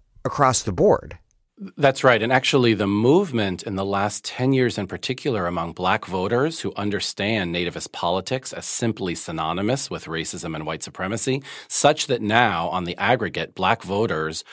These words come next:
Speaker 2: are collectively more supportive of, uh, immigrant rights and, um, inclusive policies than on the aggregate Latino voters. So because they've discerned, again, collectively, that,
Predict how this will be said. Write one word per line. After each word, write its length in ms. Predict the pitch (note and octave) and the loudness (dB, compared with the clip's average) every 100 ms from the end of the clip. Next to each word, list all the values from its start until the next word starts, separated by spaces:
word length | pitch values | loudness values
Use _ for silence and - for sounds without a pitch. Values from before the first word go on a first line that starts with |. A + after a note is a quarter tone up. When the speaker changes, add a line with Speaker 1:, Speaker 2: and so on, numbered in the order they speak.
| - - - | -20 -10 -2
Speaker 2:
are 480 | E2+ D#2+ E2 D#2+ - - - - | 2 2 2 0 -4 -12 -10 -8
collectively 960 | F#2+ A2+ C#3+ A2+ C#2+ D#2 D2+ E2+ G#2 - | 0 2 2 -2 -4 -6 -4 -4 -6 -4
more 360 | F#2+ A2 D3+ | 4 8 8
supportive 800 | - A2 - G2+ E2+ D2 G#2 - - - - _ - | 6 -2 -4 -2 -2 -4 -8 -12 -20 -20 -20 _ -2
of, 640 | F2 D#2+ D#2+ D2 - - - | 2 2 0 -6 -12 -12 -8
uh, 340 | E2+ D#2 D2 | -4 -2 -2
immigrant 360 | - G2 F#2+ E2 | -2 -2 -2 -2
rights 500 | F2+ G2 C3+ - - - | 0 0 -2 -6 -8 -8
and, 600 | E2 D#2+ D#2 D2+ D2+ - - | -6 -4 -6 -6 -8 -8 -6
um, 340 | D2+ C#2+ C#2+ | -4 -6 -8
inclusive 480 | E2+ - F#2+ - D#2+ | -12 -8 -6 -6 -6
policies 680 | - E2+ G2+ - C#3 E3+ - | -2 0 -2 -2 -2 -4 -4
than 260 | E2+ E2 E2 | -4 -2 -2
on 160 | E2 | -4
the 100 | E2 | -2
aggregate 420 | D#2+ E2 F2+ D#2+ | -2 -2 -4 -6
Latino 380 | E2+ E2+ D3+ F3+ | -6 -4 0 0
voters. 440 | - D2 D#3+ - - - - - - | 0 -6 -10 -12 -14 -16 -18 -16 -14
So 540 | - - A2+ F#2 F2+ F2 | -8 0 2 4 2 -2
because 380 | A2 F2 G2 F#2 | -6 -4 0 2
they've 180 | F#2+ | 2
discerned, 800 | E2 F2+ - D#3+ A#2+ F2 G#2 C3+ | 0 0 4 6 6 2 -2 -4
again, 320 | - E3+ E3 E2 | -6 -4 -4 -6
collectively, 840 | E2 E2 A#2+ - D2 D2 D2 F#2 - - - | -4 -2 -2 -4 -8 -6 -6 -8 -10 -20 -16
that, 420 | - F2 E2+ E2 | -4 -2 0 -2